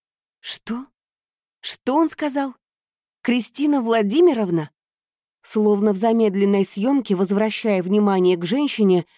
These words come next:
и ловлю её ошарашенный взгляд. В горле застревает комок. Вру, не комок!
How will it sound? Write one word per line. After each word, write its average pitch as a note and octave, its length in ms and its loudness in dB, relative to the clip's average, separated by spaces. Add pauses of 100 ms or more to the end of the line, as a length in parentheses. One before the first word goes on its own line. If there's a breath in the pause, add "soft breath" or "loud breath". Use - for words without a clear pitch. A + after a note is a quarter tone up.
(200)
и A3+ 100 2
ловлю G#3 380 2
её G#3 500 0
ошарашенный G#3 760 0
взгляд. G3+ 500 -4 (580)
В B3+ 140 -4
горле A#3+ 460 0
застревает F#3 760 -2
комок. D#3 540 -6 (520)
Вру, C4+ 520 0 (360)
не A#3 300 2
комок! F#3+ 640 0